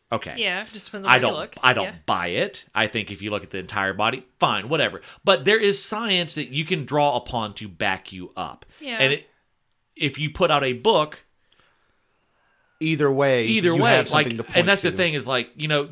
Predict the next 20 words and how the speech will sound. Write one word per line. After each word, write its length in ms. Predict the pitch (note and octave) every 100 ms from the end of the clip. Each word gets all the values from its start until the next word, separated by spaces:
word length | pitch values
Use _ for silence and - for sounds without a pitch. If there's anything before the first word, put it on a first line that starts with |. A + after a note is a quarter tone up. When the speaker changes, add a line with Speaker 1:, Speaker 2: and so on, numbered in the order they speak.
| B2
Speaker 1:
yes, 340 | D3 C3+ C3+
if 100 | -
you 60 | D3
look 80 | E3+
at 60 |
the 80 | C3+
whole 180 | C#3 G3+
body 300 | D3+ C3 A#2
of 80 | G2+
science, 480 | A#2 A2 A2 G2+ -
I 220 | A#2 B2 B2+
feel 420 | B2+ G#2+ F2+ F#2
like 460 | E2+ D#2 F#2 - _ _ _ _ _ _ _ _ _ _ _
climate 380 | - G#2+ F2 F#2+
change 260 | - F#2 F#2+
is 140 | A2
real. 480 | G#2+ G#2+ G2 F#2+ A#2+ - - _
So 220 | - F3
does 160 | D#3+ D3+
Amazon 840 | C3+ D3 D3 D3 C#3 C3+ C3 A#2+